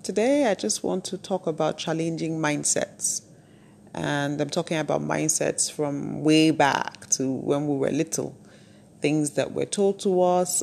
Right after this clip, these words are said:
or things that we have done as a family tradition that, you know, we don't, we have never thought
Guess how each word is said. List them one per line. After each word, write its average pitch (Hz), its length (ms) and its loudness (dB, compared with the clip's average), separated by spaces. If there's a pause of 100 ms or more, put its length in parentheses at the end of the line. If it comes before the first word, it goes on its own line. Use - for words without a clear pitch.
or 151 180 2
things 165 540 0
that - 480 0
we 147 380 -2 (100)
have 131 360 -4
done 160 340 4
as - 200 -6
a 143 40 -4
family 160 440 -2
tradition 147 680 -2 (1120)
that, 139 560 4
you 156 120 2
know, 143 160 4
we 143 140 4
don't, 156 320 6 (1600)
we 156 200 -2
have 160 180 2
never 175 260 8
thought - 480 2